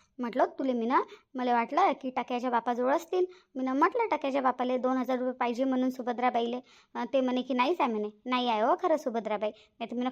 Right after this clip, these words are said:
खरंच दिले असते तुले बाई ना, खरंच दिले असते. राहू दे वा, अशाच आहे तुम्ही, माहिती आहे मला. हा, पण तू ना मला हे आशेवर ठेवलं होतं बाई ना,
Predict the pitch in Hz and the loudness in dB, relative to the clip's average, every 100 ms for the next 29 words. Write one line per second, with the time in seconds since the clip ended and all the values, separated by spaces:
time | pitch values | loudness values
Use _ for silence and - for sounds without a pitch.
0 | 254 247 311 - 302 247 233 - 240 233 | -2 2 2 0 -2 -2 -4 -8 -6 -2
1 | 220 214 269 381 311 320 302 240 220 - | 0 0 0 -4 -4 -2 0 0 0 -4
2 | - - _ _ _ _ _ 415 381 415 | -18 -20 _ _ _ _ _ 0 4 4
3 | 466 466 427 - 320 381 427 427 403 403 | 4 0 -2 -4 -4 0 2 2 0 0
4 | 320 - 330 370 403 392 339 - - - | -2 0 0 0 0 0 0 -4 -8 -2
5 | 494 - 349 349 349 330 339 403 302 330 | 0 0 -2 2 4 4 4 4 2 2
6 | 320 339 339 480 381 320 | 2 4 4 4 0 -2